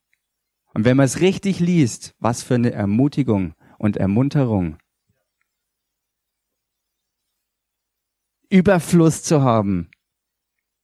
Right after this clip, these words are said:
zur Erbauung der Gemeinde. Puh. Wie herrlich ist es,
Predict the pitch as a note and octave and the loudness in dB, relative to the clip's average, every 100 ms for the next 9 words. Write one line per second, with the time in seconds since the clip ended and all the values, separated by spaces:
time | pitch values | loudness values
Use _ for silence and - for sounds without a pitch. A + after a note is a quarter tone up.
0 | _ _ _ - C3+ B2 G#2 - A#2+ E3 | _ _ _ -4 -2 -4 -4 -2 2 2
1 | E3+ D3+ D3 C3+ C3+ B2 B2+ A2+ F#2+ D#2 | 2 0 0 0 0 2 0 0 -2 -4
2 | _ _ _ _ _ _ _ _ _ _ | _ _ _ _ _ _ _ _ _ _
3 | _ _ _ _ _ _ _ _ _ _ | _ _ _ _ _ _ _ _ _ _
4 | _ _ _ _ - - - - _ _ | _ _ _ _ -6 -6 -6 -12 _ _
5 | _ _ _ _ _ _ _ _ _ _ | _ _ _ _ _ _ _ _ _ _
6 | _ _ _ _ _ _ _ _ _ _ | _ _ _ _ _ _ _ _ _ _
7 | _ _ _ _ _ _ _ _ _ B2+ | _ _ _ _ _ _ _ _ _ 0
8 | A#2+ C#3 F3+ - D3+ D#3 D#3+ - | 2 2 2 0 0 2 0 -4